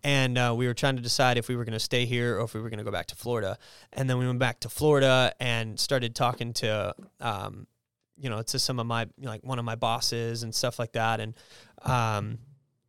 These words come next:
you know, talking to some people from the church that we are part of out there.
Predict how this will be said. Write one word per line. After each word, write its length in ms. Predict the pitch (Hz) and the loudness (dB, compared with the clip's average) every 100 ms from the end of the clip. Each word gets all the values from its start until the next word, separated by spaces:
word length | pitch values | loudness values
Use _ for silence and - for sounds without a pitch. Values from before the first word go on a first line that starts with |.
| _ _ _ - | _ _ _ -4
you 100 | 165 | 0
know, 140 | 113 | 2
talking 320 | 113 120 - 131 | 2 2 2 -2
to 60 | |
some 180 | 113 131 | -2 -2
people 200 | 127 123 | -4 -6
from 160 | 113 123 | -6 -6
the 80 | 113 | -4
church 320 | - 123 - | -2 -2 -2
that 60 | - | -4
we 100 | 117 | -4
are 40 | |
part 240 | - 127 117 | -2 -2 0
of 80 | 113 | 0
out 180 | 113 | 0
there. 420 | 175 160 143 139 | 4 6 6 4